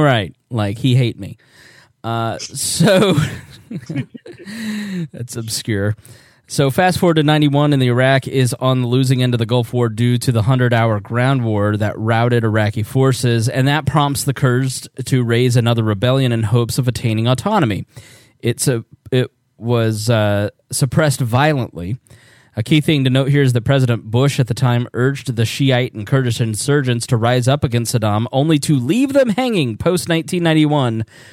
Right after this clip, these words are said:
to fend for themselves against Saddam Hussein. There was actually a quote by,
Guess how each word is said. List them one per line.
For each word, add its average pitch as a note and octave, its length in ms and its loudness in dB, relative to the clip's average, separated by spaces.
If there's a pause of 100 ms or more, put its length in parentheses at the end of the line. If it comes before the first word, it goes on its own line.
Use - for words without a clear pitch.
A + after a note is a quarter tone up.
(180)
to B2 100 0
fend C#3+ 260 0
for C#3+ 120 0
themselves A#2 540 0
against G#2 380 -4
Saddam G#2 260 0
Hussein. G#2 580 -4 (480)
There C3+ 140 2
was C#3 180 2
actually D#3 540 0
a - 140 -4
quote C3+ 400 -2 (100)
by, A2+ 580 0